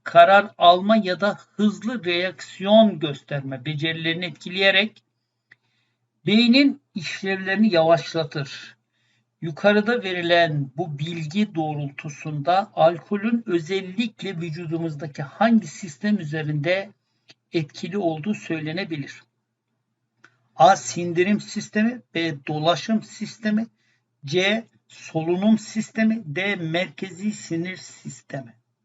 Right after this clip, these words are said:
Tabii burada dikkat ederseniz arkadaşlar, e, bakın alkol belli durumlarda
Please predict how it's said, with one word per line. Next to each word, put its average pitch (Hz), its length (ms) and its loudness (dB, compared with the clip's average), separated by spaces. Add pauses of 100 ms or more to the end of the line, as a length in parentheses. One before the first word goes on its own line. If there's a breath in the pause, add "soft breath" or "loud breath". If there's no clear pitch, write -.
(760 soft breath)
Tabii 302 300 0
burada 247 540 0 (180)
dikkat 220 340 -2
ederseniz 226 580 0
arkadaşlar, 160 720 -8
e, 151 460 -8 (1080)
bakın 160 200 -10
alkol 165 480 -2
belli 170 340 -2
durumlarda 170 420 -4